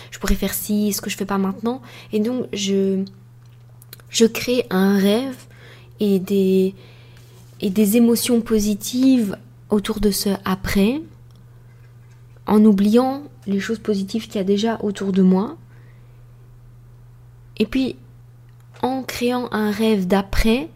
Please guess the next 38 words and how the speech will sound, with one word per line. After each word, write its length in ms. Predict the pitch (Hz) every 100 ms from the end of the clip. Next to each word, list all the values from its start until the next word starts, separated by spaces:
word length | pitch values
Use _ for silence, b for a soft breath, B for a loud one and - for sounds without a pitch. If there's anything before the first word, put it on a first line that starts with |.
| B B B B - - -
en 80 | 208
fait, 180 | - -
c'est 120 | 233
comme 180 | 254 254
si 120 | -
ça 140 | 240
se 140 | 220 214
suffisait 400 | - 214 214 220
à 60 |
lui-même. « 360 | 208 202 185 190
Ah 120 | - 269
oui, 180 | 269
plus 140 | 226 208
tard, 240 | 220 220
j'aimerais 260 | 202 190 180
trop 180 | - 196
avoir 200 | 180 175
ma 140 | 170
maison. » 240 | 165 165 170 B B B
Mais 80 | 190
du 120 | 190
coup, 120 | 196
tu 140 | 294 233
mets 100 | 196
pas 280 | 196 262 233
d'action 460 | 185 - - 196
en 100 | 190
place 640 | 185 202 196 302 - - - b b b b b - -
pour 260 | - 339
atteindre 320 | 220 - 233 208
ce 120 | 196
après, 340 | 196 196 220
parce 120 | 214
que 100 | -
t'es 100 | -
là, « 160 | 190 185 196
Oui, 240 | 214 214
après, 480 | 190 - 214 202